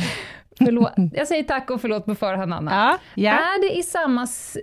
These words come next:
Speaker 1: sekund som en människa eller ett djur tittar på den här varelsen och det startas mänskliga känslor av att titta på den?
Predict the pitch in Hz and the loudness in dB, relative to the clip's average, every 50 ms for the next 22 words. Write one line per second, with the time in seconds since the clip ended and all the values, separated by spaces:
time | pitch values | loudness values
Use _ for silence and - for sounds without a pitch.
0 | 202 - - 277 - - - 240 202 196 202 208 233 240 233 - - - - 262 | -8 -6 -6 -6 -4 -2 0 0 0 0 0 0 -2 -2 -2 -4 -8 -6 -4 -4
1 | 247 240 233 240 233 233 - _ _ _ _ _ _ _ _ _ _ _ _ _ | -2 -2 -2 -2 -4 -4 -8 _ _ _ _ _ _ _ _ _ _ _ _ _
2 | _ _ _ _ _ _ _ _ - - - 254 247 247 247 - 254 262 277 285 | _ _ _ _ _ _ _ _ -6 -2 0 2 2 2 0 0 2 2 2 2
3 | 285 254 226 233 247 277 349 - - 208 170 202 277 - _ _ _ _ _ _ | 2 0 0 0 0 0 -2 -2 -2 -4 -4 -4 -6 -10 _ _ _ _ _ _
4 | _ _ _ _ _ _ _ _ _ _ _ - - - _ _ - 269 294 330 | _ _ _ _ _ _ _ _ _ _ _ -20 -20 -20 _ _ 2 2 2 2
5 | 349 415 466 466 254 220 233 285 262 214 214 226 269 269 339 415 - _ _ _ | 2 0 0 0 0 0 2 2 0 -2 -2 -2 -4 -4 -4 -6 -8 _ _ _
6 | _ _ _ _ _ _ _ _ _ _ _ _ _ _ _ _ _ - - 330 | _ _ _ _ _ _ _ _ _ _ _ _ _ _ _ _ _ -2 0 0
7 | 277 - - _ - 339 330 370 370 - - 339 294 269 247 226 208 220 220 202 | 0 -2 -4 _ 0 0 0 0 0 -2 -2 2 2 2 2 2 0 -2 -2 -2
8 | 185 180 180 170 190 - 208 180 180 196 240 285 269 - _ _ _ _ _ _ | -2 -2 -2 -2 -4 -4 -4 -4 0 2 2 0 0 -2 _ _ _ _ _ _
9 | _ _ _ _ _ _ _ _ _ _ _ - - - _ _ _ _ _ _ | _ _ _ _ _ _ _ _ _ _ _ -20 -20 -20 _ _ _ _ _ _
10 | _ - 262 240 254 - - 240 240 240 - - - 269 247 226 196 - _ - | _ -2 -2 -2 -2 -6 -6 -6 -6 -6 -6 -4 -2 0 0 0 -2 -4 _ -4
11 | 208 214 208 - - - 240 247 254 247 226 208 196 - - - 214 196 196 196 | -4 -4 -6 -4 0 2 2 4 4 2 0 -2 -2 -2 -4 -6 -6 -4 -4 -6
12 | 196 - - 269 233 202 196 196 - - 277 262 226 - - 208 196 196 190 196 | -6 -4 -4 -2 -2 0 -2 -4 -4 -4 -4 -2 -2 -2 -2 -4 -4 -4 -6 -8
13 | - - - - 285 247 - - 302 302 294 - 196 160 156 147 135 156 185 | -12 -8 -4 -2 -2 -2 -2 -2 -4 -4 -2 -2 -2 -2 -2 -2 -4 -4 -6